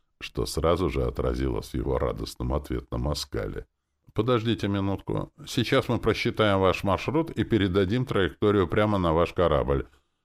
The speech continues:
Чуть ли не подпрыгивая от радости и от того, что подзаработал буквально на ровном месте тысячу кредитов, этот молодой республиканец взялся за дело. «Рады вас приветствовать на территории Великой Республики. С возвращением!»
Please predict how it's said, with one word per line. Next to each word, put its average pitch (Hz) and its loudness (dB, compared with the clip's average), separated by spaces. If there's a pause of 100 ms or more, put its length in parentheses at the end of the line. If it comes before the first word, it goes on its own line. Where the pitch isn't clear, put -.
(120)
Чуть 73 -4
ли 69 0
не 65 -2
подпрыгивая 60 -4
от - -6
радости 64 -4
и 80 -4
от 76 -2
того, 67 0
что - -8
подзаработал 64 -2
буквально 64 -2
на 64 0
ровном 65 -2
месте - -6
тысячу - -8
кредитов, - -6 (640)
этот 95 -4
молодой 90 2
республиканец 78 -2
взялся 80 0
за 90 2
дело. 57 -4 (480)
«Рады 170 8
вас 165 6
приветствовать 147 4
на 131 2
территории 131 4
Великой 117 4
Республики. 87 0
С - -10
возвращением!» 110 2